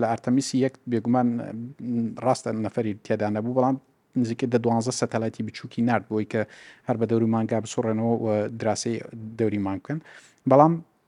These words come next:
دواتر لە ئارتەمیسی دوو، چوار نەفەر لەگەڵ خۆ دەبا، بە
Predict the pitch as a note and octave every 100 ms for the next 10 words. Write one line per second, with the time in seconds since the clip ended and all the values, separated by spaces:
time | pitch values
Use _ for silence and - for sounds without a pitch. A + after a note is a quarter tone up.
0 | _ _ _ - B2+ A#2 A#2+ C3 A#2+ A2+
1 | - A#2+ C3+ B2 A2+ A#2+ F3+ F#3 _ _
2 | _ _ _ _ _ - C#3 B2+ A#2 A#2+
3 | G#2+ G#2 G#2 A#2+ G2+ G2+ C3 F#3 _ _
4 | _ _ _ G#2+